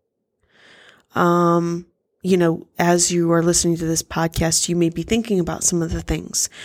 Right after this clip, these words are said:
the stories that you've cultivated that really hold you back. And that's a very good thing. Um, you don't have to stay, uh, stick with those. I've gotten rid of a lot.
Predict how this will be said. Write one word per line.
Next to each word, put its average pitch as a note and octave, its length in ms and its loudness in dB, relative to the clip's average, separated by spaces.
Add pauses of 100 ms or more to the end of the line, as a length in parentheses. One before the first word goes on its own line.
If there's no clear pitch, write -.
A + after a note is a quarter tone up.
(120)
the - 80 -4
stories E3+ 500 0
that - 160 -8
you've E3 220 -6
cultivated D#3+ 640 -6
that - 120 -2
really E3+ 240 0
hold E3+ 320 -10
you - 60 -6
back. - 360 -10 (1600)
And F#3+ 420 4
that's F3 200 -2
a F3+ 40 -2
very E3+ 200 0
good E3 240 -6
thing. C3+ 160 -8 (1300)
Um, E3 640 2 (180)
you G3 180 2
don't G3 200 -2
have - 360 -2
to - 80 -6
stay, - 480 -2 (180)
uh, E3+ 100 -2
stick - 320 0
with E3+ 140 -6
those. - 340 -8
I've F#3 180 -2
gotten F3 280 -2
rid E3+ 160 -2
of E3 80 -6
a - 60 -6
lot. - 380 -10